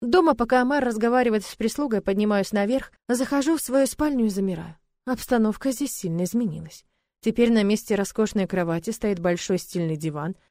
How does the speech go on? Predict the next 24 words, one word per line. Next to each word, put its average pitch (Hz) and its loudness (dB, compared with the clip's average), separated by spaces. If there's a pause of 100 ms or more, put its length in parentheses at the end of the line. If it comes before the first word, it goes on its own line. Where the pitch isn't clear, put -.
совсем 233 2
не 214 4
похожий 226 0
на 208 2
те 202 0
восточные, 196 -2
которые 185 0
я 180 2
видела 190 0
в 170 -4
доме 196 2
старших 196 -2
Аль-Мансури, 196 -4 (240)
обитый 240 2
тёмно-зелёным 214 4
бархатом 196 -2
на 185 2
кованых 180 0
ножках, 180 -2
широкий 202 2
и 185 0
манящий 180 -2
своей 233 -2
мягкостью. - -6